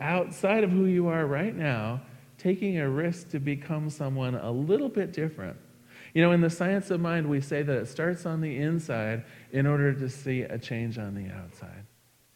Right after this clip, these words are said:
So often, we want to see the change on the outside,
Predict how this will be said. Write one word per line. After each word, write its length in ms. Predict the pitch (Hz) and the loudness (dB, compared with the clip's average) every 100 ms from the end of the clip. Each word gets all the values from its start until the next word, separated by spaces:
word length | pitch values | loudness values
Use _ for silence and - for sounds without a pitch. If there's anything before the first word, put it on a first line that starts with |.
| _ _ | _ _
So 280 | - 170 165 | 4 4 6
often, 540 | 175 277 - 156 127 | 2 0 -2 0 2
we 100 | 143 | 2
want 220 | 165 175 | 2 0
to 80 | 156 | 0
see 200 | 143 160 | -2 -2
the 140 | 143 139 | -2 -2
change 340 | 156 147 139 | -2 -2 -2
on 180 | 131 127 | -2 -2
the 120 | 120 | 0
outside, 540 | 139 175 170 127 117 | 0 0 -2 -2 -2